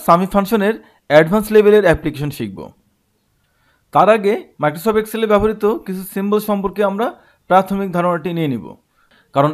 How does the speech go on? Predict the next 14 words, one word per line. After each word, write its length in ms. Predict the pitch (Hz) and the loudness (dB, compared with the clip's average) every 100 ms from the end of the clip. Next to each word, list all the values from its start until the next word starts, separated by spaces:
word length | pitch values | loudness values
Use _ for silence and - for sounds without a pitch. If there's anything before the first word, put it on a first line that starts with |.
| 160 | 2
এই 60 | 190 | 0
সিম্বলগুলো 380 | 196 208 208 214 220 | 2 2 2 4 2
আপনার 200 | 202 247 359 | 2 -4 -2
সাম 120 | 170 165 | -2 -2
ইফ 60 | 160 | -2
ফাংশনে 340 | 165 156 202 403 - _ _ | -4 -2 -4 -4 -8 _ _
অ্যাডভান্স 320 | 151 185 208 180 | 2 4 4 4
লেভেলে 260 | 190 185 208 - - | 2 2 0 -2 0
ব্যবহৃত 340 | 170 156 131 113 107 | 4 4 4 -2 -8
হবে। 180 | 62 - _ _ _ _ _ _ _ _ _ _ _ _ _ 170 | -10 -16 _ _ _ _ _ _ _ _ _ _ _ _ _ -6
এখানে 260 | 214 214 247 - - | -4 -2 -4 -8 -2
এই 60 | 190 202 | -2 0
সিম্বলটি 320 | 214 214 220 226 | -2 -2 -2 -4
হচ্ছে 220 | 226 | 0